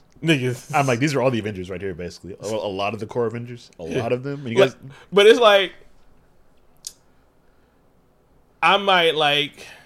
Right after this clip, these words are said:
Speaker 1: let's say I don't know who, I might not recognize Beyonce, but if she's standing next to fucking Jay-Z, I'm gonna, I'm gonna put two, two together.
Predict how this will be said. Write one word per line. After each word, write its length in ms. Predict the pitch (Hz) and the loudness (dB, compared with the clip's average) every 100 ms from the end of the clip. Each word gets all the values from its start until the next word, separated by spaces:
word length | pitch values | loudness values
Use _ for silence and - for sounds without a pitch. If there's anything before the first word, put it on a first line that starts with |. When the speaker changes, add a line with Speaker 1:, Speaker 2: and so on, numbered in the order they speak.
| _ _ _ _ _ _ _ _ _ _ _ _ _ _ _ _ _ - | _ _ _ _ _ _ _ _ _ _ _ _ _ _ _ _ _ -4
Speaker 1:
let's 180 | 165 180 | -2 2
say 300 | 185 165 156 | 4 6 6
I 160 | 139 147 | 2 2
don't 180 | 143 | 0
know 260 | 135 127 127 | -2 -4 -4
who, 420 | 127 127 123 117 - | -6 -6 -8 -10 -2
I 120 | 135 | 0
might 220 | 139 131 | 2 -2
not 180 | 127 123 | -2 -2
recognize 440 | 123 120 117 107 101 | -2 -4 -4 -6 -4
Beyonce, 640 | 117 120 110 - 101 101 | -4 -4 -6 -12 -14 -12
but 180 | 104 113 | -8 -6
if 180 | 107 101 | -6 -12
she's 180 | - - | -14 -8
standing 300 | 135 117 113 | -6 -6 -8
next 200 | 110 - | -12 -14
to 80 | 104 | -14
fucking 300 | 113 101 98 | -14 -12 -12
Jay-Z, 600 | 107 101 117 156 127 104 | -10 -8 -4 -2 -4 -6
I'm 180 | 117 117 | -8 -6
gonna, 140 | 120 | -6
I'm 80 | 110 | -4
gonna 60 | 131 | -6
put 180 | 123 110 | -8 -10
two, 120 | 120 | -12
two 160 | 107 110 | -10 -12
together. 380 | 104 104 - | -10 -12 -14